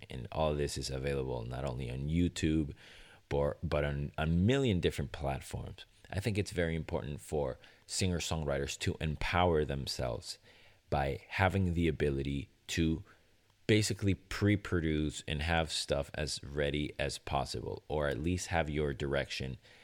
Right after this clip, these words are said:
as, you know, defined as possible, because I think that's something that, for example, me as a drummer and percussionist for hire, let's say, I see that as a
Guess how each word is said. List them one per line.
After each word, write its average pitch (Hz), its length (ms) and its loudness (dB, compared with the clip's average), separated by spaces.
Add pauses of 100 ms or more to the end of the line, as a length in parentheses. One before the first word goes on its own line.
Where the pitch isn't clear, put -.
(380)
as, 90 420 -2 (440)
you 113 100 0
know, 98 120 2
defined 78 800 -4 (240)
as 76 180 -2
possible, - 560 -6
because - 320 -4
I 87 60 2
think 90 220 0
that's 87 200 0
something 82 280 0
that, 73 260 -2
for - 180 0
example, 85 380 0
me 90 360 0
as 87 160 -2
a 80 120 0 (260)
drummer 90 320 2
and 85 100 -2
percussionist 76 840 -2 (340)
for 76 160 -2
hire, 80 500 4
let's 69 300 -4
say, - 340 -6 (540)
I 92 540 6 (840)
see - 280 4
that 95 360 4
as 85 380 0 (120)
a 80 640 2